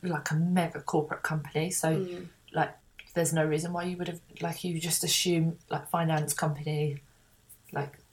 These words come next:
Speaker 1: not very creative, you know what I mean?
Speaker 2: Yeah. So then Rebecca created the mood board for one of the events that I was working on with her, and I said, "Come and work with us." So then Rebecca come and work for us, and then I left. <laughs>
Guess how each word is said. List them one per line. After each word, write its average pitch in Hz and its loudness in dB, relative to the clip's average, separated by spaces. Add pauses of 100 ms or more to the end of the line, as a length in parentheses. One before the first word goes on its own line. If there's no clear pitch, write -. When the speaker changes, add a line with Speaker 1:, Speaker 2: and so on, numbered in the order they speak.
Speaker 1:
not 143 -2
very 151 0
creative, 160 -2
you 226 -4
know 208 2
what - -6
I 202 0
mean? 247 -4 (280)
Speaker 2:
Yeah. 180 -4 (560)
So 196 4
then 190 4
Rebecca 190 -2
created 160 -2
the - -10
mood 160 -4
board 151 -4
for - -12 (180)
one 170 -2
of 156 -2
the 151 -2
events 151 -6
that - -8
I 143 -4
was 147 -8
working 160 -6
on 151 -8
with 160 -12
her, 131 -8 (540)
and 170 -2
I 170 -4
said, 185 -6
"Come 302 0
and 320 2
work 415 0
with 262 0
us." - -4 (500)
So 185 0
then 190 2
Rebecca 220 -2
come 214 -2
and 180 -2
work 214 2
for 226 -2
us, 226 2 (260)
and 185 -2
then 220 -2
I 240 6
left. 226 2 (720)
<laughs> - -6